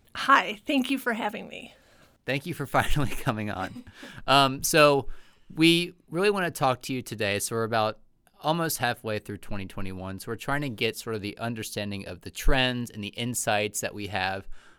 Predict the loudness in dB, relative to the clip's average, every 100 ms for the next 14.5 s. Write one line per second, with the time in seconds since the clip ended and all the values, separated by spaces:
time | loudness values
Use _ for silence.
0 | _ -2 -2 -2 0 2 4 2 0 -4
1 | -4 -4 -4 -10 -8 -6 -6 -8 -10 -8
2 | -10 -12 -14 -20 _ _ _ _ _ -8
3 | 2 4 4 2 _ _ _ _ _ _
4 | _ _ _ _ _ -4 -2 0 0 -2
5 | -2 -2 0 -2 -2 -6 -6 -4 -4 -4
6 | -4 -4 -4 -8 -10 -10 -4 0 0 -2
7 | -8 -8 -6 -6 -6 -6 -10 -8 -8 -4
8 | -4 -4 -6 -6 -6 -10 -10 -12 -12 -10
9 | -10 -8 -10 -10 -10 -12 -12 -12 -10 -8
10 | -10 -10 -10 -6 -6 -4 -8 -10 -20 _
11 | _ 0 2 2 0 0 -2 -2 -2 -2
12 | -4 -8 -4 -4 -4 -8 -6 -6 -4 -4
13 | -2 -2 -2 -4 -4 -6 -6 -2 0 0
14 | -4 -10 -14 -20